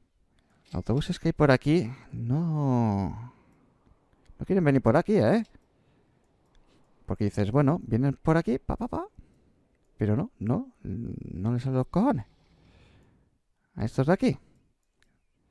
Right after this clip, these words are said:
por hacer un viaje con la,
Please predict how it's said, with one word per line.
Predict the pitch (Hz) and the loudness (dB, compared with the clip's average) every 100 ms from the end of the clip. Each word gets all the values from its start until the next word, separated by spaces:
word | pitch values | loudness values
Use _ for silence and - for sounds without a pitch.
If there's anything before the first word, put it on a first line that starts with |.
| _ _ _ _ - - _ _ _ | _ _ _ _ -20 -20 _ _ _
por | - 143 | 6 8
hacer | 147 135 131 | 8 6 4
un | 120 | 6
viaje | 147 135 123 139 - - - - _ _ _ 233 | 4 4 0 -2 -12 -20 -20 -20 _ _ _ -16
con | - 101 | -4 0
la, | 95 87 | 0 0